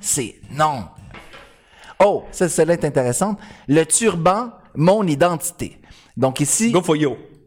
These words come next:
Speaker 1: Euh, ouais, mais c'est qu'en même temps, c'est que là, euh, il privilégie son identité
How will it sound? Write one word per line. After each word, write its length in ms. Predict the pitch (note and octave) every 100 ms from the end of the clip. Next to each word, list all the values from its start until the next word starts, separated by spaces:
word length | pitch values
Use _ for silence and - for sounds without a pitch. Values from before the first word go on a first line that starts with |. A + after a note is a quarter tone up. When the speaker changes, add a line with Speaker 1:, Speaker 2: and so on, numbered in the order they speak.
| _ _ _ _ _ -
Speaker 1:
Euh, 120 | C3
ouais, 180 | C3 C3+
mais 160 | G2+ F#2+
c'est 100 | C3+
qu'en 160 | C3
même 160 | B2 A2+
temps, 240 | E3+ E3+
c'est 160 | B2+ B2+
que 140 | C3+
là, 200 | D#3 C#3
euh, 120 | A#2 G2+ - - C3
il 120 | C#3+
privilégie 540 | D3+ D3 D3 D3 F#3+
son 180 | G3 D3+
identité 600 | C3+ C#3 - - F3+ D#3